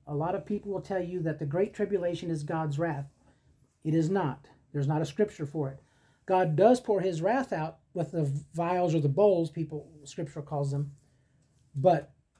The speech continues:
the three and a half years is Satan's wrath. How do we know that? "Woe be to the inhabitants of the earth and the sea, for Satan comes down to you,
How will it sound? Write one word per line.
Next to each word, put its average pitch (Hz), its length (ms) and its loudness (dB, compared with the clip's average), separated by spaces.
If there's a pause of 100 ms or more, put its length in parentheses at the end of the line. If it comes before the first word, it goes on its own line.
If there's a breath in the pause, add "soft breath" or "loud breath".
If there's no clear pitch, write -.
(180)
the 143 100 -4
three 202 240 2
and 202 80 2
a 156 40 2
half 160 180 -2
years 233 320 2
is 147 180 -2
Satan's 208 460 -2
wrath. 143 440 -4 (420)
How 147 160 -4
do 151 60 -2
we 160 120 0
know 214 220 2
that? 139 240 -4 (960)
"Woe 214 240 8
be 226 200 2
to 233 100 0
the 185 140 -2
inhabitants 202 560 2
of 180 120 -2
the 156 160 -2
earth 214 220 6
and 190 120 -2
the 165 60 -2
sea, 220 240 0
for 202 140 -4
Satan 247 380 0
comes 226 240 0
down 208 340 4
to 226 120 -2
you, 202 360 0